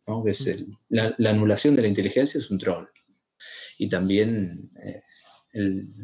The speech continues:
Speaker 1: el daño, porque eso te hace daño. Eh, personalmente llega un momento que yo te, creo que te hincha las bolas, ¿no? Te, te, te lastima,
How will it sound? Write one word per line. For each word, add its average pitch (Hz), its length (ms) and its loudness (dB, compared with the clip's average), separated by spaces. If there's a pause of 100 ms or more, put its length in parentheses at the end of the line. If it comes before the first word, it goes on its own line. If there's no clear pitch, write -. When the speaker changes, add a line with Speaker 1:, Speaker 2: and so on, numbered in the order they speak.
Speaker 1:
el 101 160 2
daño, 117 380 0
porque - 160 -8
eso 104 500 -2 (420)
te 147 100 -2
hace 113 160 2
daño. 87 340 -2 (1080)
Eh, 98 600 -4
personalmente 113 560 0
llega 110 140 -2
un 101 60 0
momento 110 320 0
que 98 60 -6
yo 104 120 -4
te, 92 380 -6 (240)
creo 120 200 2
que 104 120 0
te 101 100 -4
hincha 98 180 -2
las 90 100 -6
bolas, 104 480 2 (200)
¿no? 120 360 -12
Te, 107 180 -6
te, 113 280 -16
te 107 160 -2
lastima, 98 580 -2